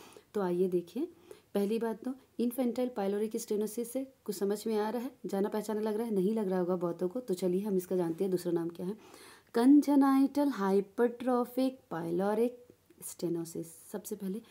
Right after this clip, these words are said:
कभी भी मेडिकल में आपको पढ़ाई करना है तो शब्दों के साथ खेलना होगा, शब्दों के साथ खेलना होगा। तो हम शब्दों के साथ कैसे खेल सकते हैं? तो स्टेनोसिस मतलब कोई जगह अगर इतना है, मतलब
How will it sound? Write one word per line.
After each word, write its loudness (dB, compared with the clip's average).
कभी -2
भी -4
मेडिकल -2
में -2
आपको -6
पढ़ाई -2
करना -2
है -4
तो -6
शब्दों -2
के 0
साथ -2
खेलना 8
होगा, -4
शब्दों -2
के 0
साथ -2
खेलना 0
होगा। -2
तो -8
हम -2
शब्दों 0
के -2
साथ -6
कैसे -4
खेल -6
सकते -6
हैं? -4
तो -2
स्टेनोसिस 0
मतलब 4
कोई 4
जगह 2
अगर 2
इतना 0
है, 0
मतलब -4